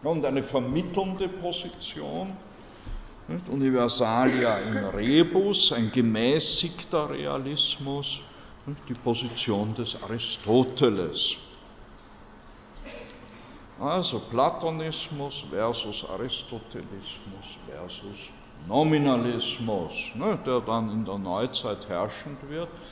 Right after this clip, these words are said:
Na ja, das hängt nämlich mit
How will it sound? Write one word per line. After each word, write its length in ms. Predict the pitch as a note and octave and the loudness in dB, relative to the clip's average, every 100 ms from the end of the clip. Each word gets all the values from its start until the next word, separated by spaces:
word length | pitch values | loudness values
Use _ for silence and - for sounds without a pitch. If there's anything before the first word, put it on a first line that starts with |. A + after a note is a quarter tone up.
| - - | -16 -10
Na 140 | G2 B2 | -4 2
ja, 360 | D3 D3+ - - - - - - - - - - - - - - - - - A2+ | 2 2 -2 -10 -14 -16 -18 -20 -20 -20 -20 -20 -20 -20 -20 -20 -20 -20 -14 -10
das 240 | G#2+ - | -6 0
hängt 340 | A#2 B2+ - | 0 -2 -4
nämlich 360 | A#2 A2+ A#2 A2+ | -4 -2 -2 -4
mit 260 | A2+ A2 | -6 -8